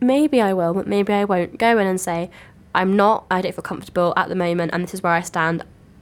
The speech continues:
and this is me now, and I can't predict what, what, how I'll feel in the future, but this is me now, and this is, like, my, my boundaries, my conditions, what I'm happy with." Because if we go in being like, "Oh,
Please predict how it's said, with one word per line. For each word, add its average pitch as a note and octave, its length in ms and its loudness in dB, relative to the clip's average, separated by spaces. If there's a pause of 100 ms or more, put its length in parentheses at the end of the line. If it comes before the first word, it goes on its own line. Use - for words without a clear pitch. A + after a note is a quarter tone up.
and E3+ 380 -2 (120)
this - 140 -8
is F3 120 -6
me E3+ 140 0
now, E3 400 0
and E3+ 100 -2
I E3+ 60 0
can't D#3+ 300 -2
predict - 360 -6
what, - 200 -2
what, E3+ 220 0
how E3 160 0
I'll D#3+ 140 4
feel E3 160 -4
in D#3+ 80 -2
the D#3 80 -2
future, - 440 -4 (240)
but - 80 -8
this E3+ 120 -10
is F3 100 -2
me E3 120 2
now, D#3 220 2
and D#3 180 -2 (140)
this E3 180 -4
is, E3 140 -6
like, - 100 -4
my, F#3+ 160 -2 (100)
my E3+ 140 0
boundaries, D#3+ 360 0
my D#3 100 -2
conditions, E3 400 -6
what - 120 -6
I'm E3+ 80 -2
happy - 280 -8
with." - 260 -6 (340)
Because G3 180 2
if G3 100 4
we G3+ 80 4
go F3+ 160 4
in F3 140 4
being F3 200 0
like, E3+ 160 -2
"Oh, F#3 260 2